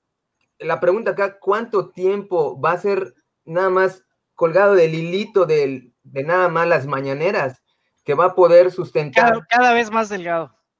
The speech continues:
Speaker 1: Ah, cada vez más pequeñito, que está atacando la corrupción, cuando ya él mismo ha salido tantos en,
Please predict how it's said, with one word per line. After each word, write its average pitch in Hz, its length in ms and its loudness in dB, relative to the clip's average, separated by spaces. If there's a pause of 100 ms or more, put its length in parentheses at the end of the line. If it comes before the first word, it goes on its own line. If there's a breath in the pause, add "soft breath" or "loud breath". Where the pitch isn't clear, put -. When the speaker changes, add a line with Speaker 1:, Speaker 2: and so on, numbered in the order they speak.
(160)
Speaker 1:
Ah, 151 100 -14
cada 185 220 2
vez 185 300 2
más 185 240 0
pequeñito, 180 680 -2 (360 soft breath)
que 165 200 2
está 165 180 0
atacando 190 380 2
la 170 120 2
corrupción, 190 540 -4
cuando 156 260 0
ya 202 340 4
él 208 100 0
mismo 185 440 2
ha 180 80 2
salido 180 340 2
tantos 175 580 0
en, 143 140 -10